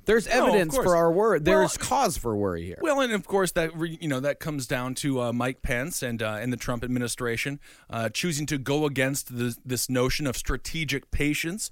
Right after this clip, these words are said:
Speaker 2: uh, which has been the U S foreign policy regarding the North Koreans pretty much the entire Kim dynasty, um, because we just don't know what the hell to do with them at the end of the day.
Speaker 1: Yeah.
Speaker 2: And so we just kinda keep on giving them a carrot,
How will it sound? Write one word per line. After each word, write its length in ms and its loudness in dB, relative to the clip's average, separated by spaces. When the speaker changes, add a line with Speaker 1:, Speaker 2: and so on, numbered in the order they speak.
Speaker 2:
uh, 80 0
which 140 -2
has 100 -4
been 140 0
the 80 0
U 200 0
S 120 -2
foreign 280 -2
policy 400 -2
regarding 460 0
the 60 0
North 260 0
Koreans 500 0
pretty 200 -4
much 220 -6
the 100 -4
entire 360 -2
Kim 240 -6
dynasty, 520 -6
um, 460 0
because 280 0
we 60 -2
just 140 0
don't 160 2
know 80 2
what 140 2
the 80 -2
hell 120 2
to 80 -4
do 200 2
with 120 2
them 100 -4
at 80 -4
the 120 -2
end 100 -4
of 60 -12
the 80 -6
day. 340 -4
Speaker 1:
Yeah. 200 -2
Speaker 2:
And 160 -2
so 120 -2
we 120 -2
just 180 -2
kinda 180 -2
keep 220 -6
on 160 0
giving 240 0
them 140 -2
a 60 -2
carrot, 460 -4